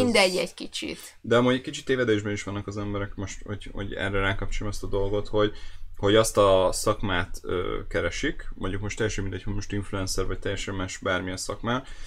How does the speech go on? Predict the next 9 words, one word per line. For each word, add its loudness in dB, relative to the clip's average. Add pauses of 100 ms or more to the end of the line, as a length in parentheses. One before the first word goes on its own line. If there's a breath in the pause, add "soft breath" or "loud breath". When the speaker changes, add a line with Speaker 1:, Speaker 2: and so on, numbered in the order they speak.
(160 loud breath)
Speaker 2:
amivel 6
nem 8
kell 2
sokat -4
dolgozni, 4
és -4
mégis 0
sokat -6
keresel. -10